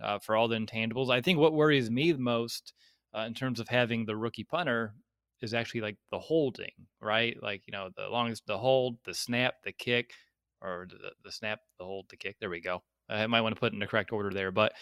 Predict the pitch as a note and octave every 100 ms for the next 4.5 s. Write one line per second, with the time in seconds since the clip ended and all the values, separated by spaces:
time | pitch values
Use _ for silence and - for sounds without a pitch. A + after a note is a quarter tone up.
0 | - - - C#3+ C3+ - _ _ - -
1 | E3+ A3 A#3+ D#3 B2+ C#3+ D3 E3 A#2+ D#3
2 | B2+ A#2 A#2 A2+ - D3+ C3+ C3+ B2+ A2+
3 | G#2+ - B2 A#2+ B2+ B2+ B2 A#2 A2+ A2
4 | G#2 - G#2+ G#2 G2